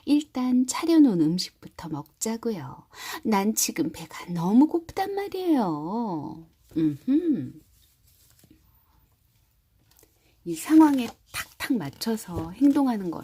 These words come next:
참 멋지죠? 음, 좋아요, 좋아요. 모리스가 만든 버섯 요리는 정말 맛있었어요.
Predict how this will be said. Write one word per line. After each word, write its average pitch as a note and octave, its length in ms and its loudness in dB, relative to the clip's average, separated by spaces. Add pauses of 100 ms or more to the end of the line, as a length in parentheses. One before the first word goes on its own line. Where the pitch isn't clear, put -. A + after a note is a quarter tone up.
참 - 280 -6
멋지죠? E3+ 840 -8 (840)
음, A3+ 380 -4
좋아요, C3+ 380 -10 (100)
좋아요. - 420 -16 (2000)
모리스가 A#3 540 2
만든 G#3 640 -2
버섯 F3 440 -12
요리는 D#3 460 -4 (140)
정말 G#4 760 -6
맛있었어요. - 720 -6